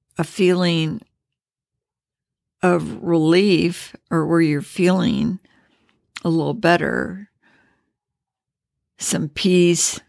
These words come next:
you're feeling calmer, then you're done. There's no need to go to the next step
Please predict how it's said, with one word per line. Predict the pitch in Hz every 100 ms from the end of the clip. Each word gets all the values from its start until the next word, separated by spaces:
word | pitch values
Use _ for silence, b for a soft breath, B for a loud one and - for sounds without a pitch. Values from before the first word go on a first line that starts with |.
| _ _
you're | -
feeling | 151 165 170 165
calmer, | - 170 135 147 151 151 165 180 _ _ _ _ _ _ _ _ _ _
then | 175 180
you're | 196 196
done. | 185 165 - 160 _ _ _ _ _ _ _ _ _ _ _
There's | - 175 175
no | 170 165 170
need | 180 175 165 160 - -
to | 180
go | - 160 143 156 185 _ _
to | - 160
the | 160
next | 135 - -
step | - - 147 -